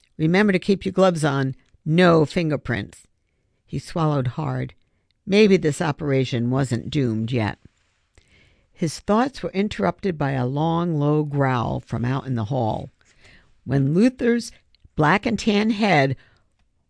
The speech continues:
hove into view in Griffin's flashlight beam, the Doberman was already moving at full speed in attack mode. "Savannah!" Griffin squeaked,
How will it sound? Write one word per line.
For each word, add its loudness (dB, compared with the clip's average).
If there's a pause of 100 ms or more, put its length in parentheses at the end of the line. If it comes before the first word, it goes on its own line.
(140)
hove 6
into 0
view 2
in -2
Griffin's -2
flashlight -4
beam, 2 (640)
the -4
Doberman 2
was -2
already 0
moving 0
at -10
full -4
speed -2
in -4
attack -6
mode. -4 (600)
"Savannah!" 6 (280)
Griffin 0
squeaked, 0